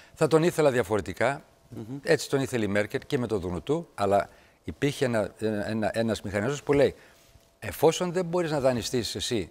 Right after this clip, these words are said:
Speaker 1: στην αγορά με επιτόκια βιώσιμα, που ουσιαστικά να μην χρεοκοπήσεις,
Speaker 2: Ναι.
Speaker 1: μπορείς να δανειστείς από εδώ για να μπορείς να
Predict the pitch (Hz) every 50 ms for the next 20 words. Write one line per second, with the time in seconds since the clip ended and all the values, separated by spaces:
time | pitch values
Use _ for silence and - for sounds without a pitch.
0 | - _ - - - 123 120 110 98 92 101 101 101 98 95 95 95 90 - 95
1 | - - 113 110 - - 104 92 82 - - - - _ _ _ _ - 98 92
2 | 107 110 107 107 - - 98 107 127 143 - _ _ _ _ _ _ _ - _
3 | _ _ _ - - 110 101 - 104 90 - - 113 107 95 - 95 95 92 98
4 | 104 90 - - - 104 95 87 - 90 - 127 135 - 196 185 - - - -
5 | 123 110 98 85 78 - _ _ - 143 151 170 190 196 156 170 170 160 156 -
6 | - - - 117 131 120 113 - - 185 175 - - - - 139 131 - - 90
7 | 85 87 113 156 190 190 - _ _ _ _ _ - 117 135 131 123 110 98 117
8 | 131 156 180 160 - - - - _ - 151 165 165 165 - -